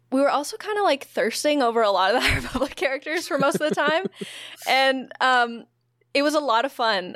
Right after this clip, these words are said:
Speaker 1: Uh, you know, we got some good co-, uh, comics content in there with some, uh, comics characters drafted. But I wanted to tell you guys, if you're watching this live, the vote is still going on. I'm in second place. We cannot let Corey win a draft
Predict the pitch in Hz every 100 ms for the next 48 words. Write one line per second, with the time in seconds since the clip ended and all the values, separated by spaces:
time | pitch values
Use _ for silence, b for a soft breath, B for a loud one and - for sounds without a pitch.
0 | - 226 214 202 202 B B B _ _
1 | 247 226 196 233 254 269 254 262 - 247
2 | - - 254 240 240 - - 233 233 240
3 | 220 226 220 214 214 220 214 214 - _
4 | - 202 185 180 - - 220 202 208 -
5 | 196 196 202 226 208 214 196 285 262 247
6 | 277 277 262 277 294 240 214 226 226 214
7 | 254 240 240 226 202 - B B B _
8 | 226 226 226 - 214 254 294 - 254 -
9 | - 254 254 254 - 233 226 - 226 202
10 | 185 B B B - 226 226 240 262 262
11 | 277 - 247 240 226 - 262 262 262 233
12 | 233 - 247 240 233 226 220 208 214 196
13 | 196